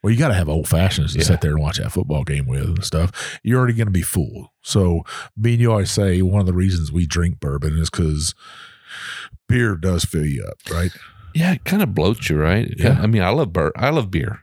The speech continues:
Speaker 2: I love, I like wine too. I, you know, I like a lot of different things.
Speaker 1: Sure.
Speaker 2: But beer tends to fill me up and bloat me, and it kinda makes me full. And I wanna keep that tummy kinda empty and ready for that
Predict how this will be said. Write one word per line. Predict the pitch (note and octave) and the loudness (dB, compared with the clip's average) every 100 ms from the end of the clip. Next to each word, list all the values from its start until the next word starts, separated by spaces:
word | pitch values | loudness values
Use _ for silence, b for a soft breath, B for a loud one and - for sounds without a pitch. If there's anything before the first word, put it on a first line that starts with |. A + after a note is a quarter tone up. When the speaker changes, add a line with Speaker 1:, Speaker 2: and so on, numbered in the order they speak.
| - | -2
Speaker 2:
I | |
love, | G#2+ A#2 - | 0 0 -2
I | D#3+ | 0
like | B3 A3+ | 0 2
wine | F#3+ A#3 G3 | 0 2 0
too. | D#3 F3+ - G1+ | 0 0 0 0
I, | A2 D3+ | 0 2
you | D3 E3 | 0 2
know, | |
I | E3 | 2
like | F#3 | 2
a | A#2 | 2
lot | G#2 A#2 | 2 2
of | C#3+ | 2
different | C3 - B2 | 0 -2 0
things. | B2 C3+ D3+ | 0 0 0
Speaker 1:
Sure. | - G#2+ B2+ B B B - | 0 2 2 B B B -4
Speaker 2:
But | G2+ F#2+ | -4 0
beer | A2+ D3 | 0 0
tends | C#3+ C#3+ C3 A2+ | 0 0 0 -2
to | |
fill | F#2+ - G#2+ | -4 0 2
me | G2+ | 2
up | F#2 F2 - | 2 0 -2
and | D2+ | 0
bloat | D#2+ E2 - | 2 2 0
me, | - - - | -4 -4 -4
and | E2+ E2 | -2 0
it | - | 0
kinda | A2 G#2 | 0 0
makes | G2 F#2+ | 0 0
me | E2+ | -4
full. | D#2+ E2+ D#2+ D2+ - _ B B B B - | -2 0 0 -2 -6 _ B B B B -4
And | F2+ | 0
I | F2+ | 0
wanna | B2 G#2+ | 0 0
keep | - G2+ | -2 -2
that | - - - | -2 -4 -2
tummy | A2 G#2+ F2 | 0 2 0
kinda | - F2 E2+ D#2+ F2+ - _ _ _ | 0 0 0 -2 -4 -10 _ _ _
empty | G#2 F#2+ - E2 | -4 -2 -2 -2
and | D#2+ | 0
ready | E2+ E2+ D#2+ | 0 0 -2
for | - - | -4 -2
that | E2 - | -2 -2